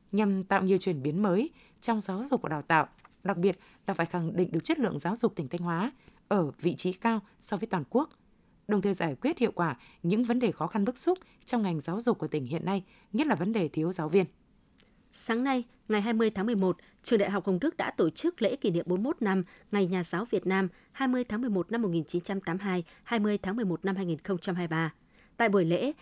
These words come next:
Speaker 2: các thế hệ cán bộ, giảng viên, sinh viên Trường Đại học Hồng Đức đã cùng nhau ôn lại truyền thống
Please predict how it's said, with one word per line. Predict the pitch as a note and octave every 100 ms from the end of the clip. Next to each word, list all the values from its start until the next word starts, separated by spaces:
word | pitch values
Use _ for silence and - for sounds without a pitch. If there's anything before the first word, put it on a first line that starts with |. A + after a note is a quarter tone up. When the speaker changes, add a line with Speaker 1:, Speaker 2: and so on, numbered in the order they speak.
| -
Speaker 2:
các | - E4
thế | A#3+
hệ | C4
cán | - G3 C4
bộ, | B3+ G2
giảng | - G3+ D3 -
viên, | G#3 G3
sinh | - G3+
viên | F#3 F#3+ F3+ - - -
Trường | - G3+
Đại | F3 E3+
học | E3
Hồng | E3
Đức | D#3+ D#4+ - - -
đã | B3+
cùng | B3 F#3+
nhau | A#3 A3+
ôn | B3+ A#3+
lại | G3 -
truyền | - E3
thống | F3+ F3+